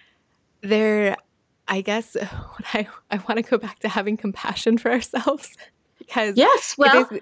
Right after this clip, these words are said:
Speaker 1: that,
Speaker 2: hey.
Speaker 1: I think that's the most, it's brought up the most stress for me of anything that you've said as I think about
Speaker 2: Ah.
Speaker 1: parenting is, like,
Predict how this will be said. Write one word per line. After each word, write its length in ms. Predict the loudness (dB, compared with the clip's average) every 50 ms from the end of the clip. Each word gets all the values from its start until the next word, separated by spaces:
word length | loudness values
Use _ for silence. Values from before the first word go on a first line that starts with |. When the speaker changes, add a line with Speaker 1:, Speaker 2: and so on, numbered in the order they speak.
| -10 -10
Speaker 1:
that, 220 | -4 0 2 4 4 4
Speaker 2:
hey. 60 | 4
Speaker 1:
I 40 | 2
think 200 | 0 -2 0 0
that's 180 | -2 0 0
the 80 | 0 2
most, 320 | 2 2 2 0 -6 -8 -12 -14 _ -2
it's 220 | 2 2 2 0 2
brought 180 | 0 0 0 0
up 100 | 0 0
the 80 | 2
most 260 | 2 4 2 2 0 -2
stress 320 | -2 -2 -2 -2 -2 -6 -4
for 160 | -2 0 0
me 160 | 2 2 2
of 80 | 2 2
anything 420 | 2 2 0 0 0 0 0 0
that 80 | 0 0
you've 200 | -2 -2 -4 -2
said 520 | -2 0 0 2 2 0 0 -2 -4 -4 -6
as 120 | -6 -6 -4
I 200 | -2 -2 -2 -2
think 160 | 0 4 4 6
about 220 | 8 6 6 6 4 0
Speaker 2:
Ah. 80 | 2
Speaker 1:
parenting 480 | 0 0 -2 0 -4 -4 -4 -4 -4 -4
is, 160 | -4 -2 -2
like, 240 | -2 -2 -2 -8